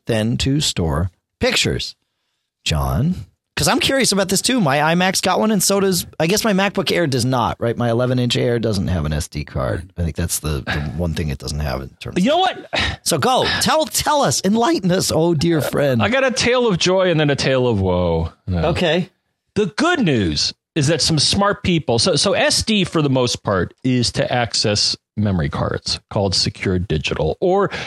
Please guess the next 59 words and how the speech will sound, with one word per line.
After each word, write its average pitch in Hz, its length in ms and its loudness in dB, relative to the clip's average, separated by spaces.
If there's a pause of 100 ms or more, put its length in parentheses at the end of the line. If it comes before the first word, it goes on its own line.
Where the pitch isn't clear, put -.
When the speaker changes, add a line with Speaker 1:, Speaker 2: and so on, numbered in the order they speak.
(140)
Speaker 2:
Secure 139 440 0
Digital 113 600 0 (100)
X - 460 -2
C, 90 520 0
extended 107 760 -2
capacity. - 680 -4
Speaker 1:
Okay. - 360 0 (1040)
Speaker 2:
And 208 100 2
that, 330 100 0
for 240 100 0
the 196 80 2
most 180 200 2
part, 143 120 2
I 131 60 2
think, 135 160 2
is 117 100 2
what 131 220 -2
most 185 480 2
people 151 240 0
use 123 200 2
an 117 80 2
S 107 160 0
D 104 140 -2
card 82 300 -2
for. 85 260 -2
I, 120 180 0
I 123 140 2
have 117 320 0
the, 104 280 0
uh, 98 360 2
you 107 100 -2
know, 87 100 0
the 87 100 0
iFi 127 500 0
in 113 80 0
my 90 140 0
camera, 170 560 2
and, 127 200 2
and 139 220 0
I 135 80 0
think, 165 260 -2 (400)
uh, - 180 0
that's 202 200 0
what 190 60 2
most 160 160 2
people 131 200 0
use 107 160 0
it 87 80 -2
for, 95 160 0
is 98 120 0
either 131 160 0
file 151 260 0
storage 139 540 2
or, 117 460 2
or 110 220 2
in 107 120 2
their 101 120 2
digital 87 380 0
camera. 80 460 -4